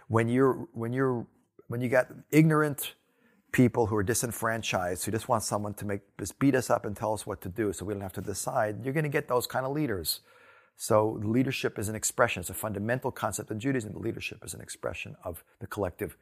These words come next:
level of the people. So the Hebrew Bible is so fundamental to the founding of America because it introduces the most important concept, that there is a creator of the universe.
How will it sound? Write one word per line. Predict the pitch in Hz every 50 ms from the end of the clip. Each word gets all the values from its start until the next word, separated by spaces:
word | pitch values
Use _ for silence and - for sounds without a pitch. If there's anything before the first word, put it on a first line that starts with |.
| _ _ - - - - _ -
level | 101 104 107 104 98 95 95 -
of | 90 90 85 92
the | 95
people. | - - 98 92 - - 82 - _ _ _ _ _ _ _ _ _ _ _ _ _ _ _ _ _ _
So | - - 107
the | 107
Hebrew | 92 151 160 147 143
Bible | 107 104 107 113 123 107 104
is | 95
so | - - 113 101
fundamental | - - 113 107 98 98 95 98 101 110 - 107 98 95
to | - - - -
the | -
founding | 92 - 101 98 101 101 98 98
of | 92
America | 98 98 110 123 135 139 131 117 - - 104 95
because | 87 101 101 - 98 98
it | 117 120
introduces | 123 - 117 95 90 101 113 113 107 - - 104 95 90 - - - - _ _ _ _ _ _ _ _ _ _ _ _ _ -
the | - 113 104 92 92 110 139 151 139 127
most | 113 113 110 107 104 - -
important | 104 90 - - 98 92 101 95
concept, | - - 92 92 90 - - - 67 62 - - _ _ _ -
that | 101 90 92 110 101 98 - -
there | 95 101 98 98
is | - 101 87
a | 98
creator | - - - 90 92 110
of | 123 135
the | 135
universe. | 110 85 82 80 85 87 - - - - - -